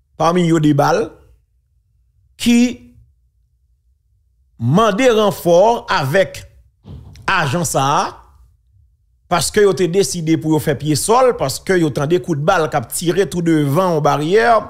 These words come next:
nan espas, epi nèg yo deside jisteman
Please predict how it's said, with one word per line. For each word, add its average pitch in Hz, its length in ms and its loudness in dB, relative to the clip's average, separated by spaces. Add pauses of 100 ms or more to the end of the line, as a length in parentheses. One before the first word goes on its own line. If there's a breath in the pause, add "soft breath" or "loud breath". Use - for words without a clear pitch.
(180)
nan 160 160 0
espas, - 480 -2 (960)
epi 165 120 0
nèg 185 180 2
yo 180 60 2
deside 185 420 0
jisteman 147 560 -2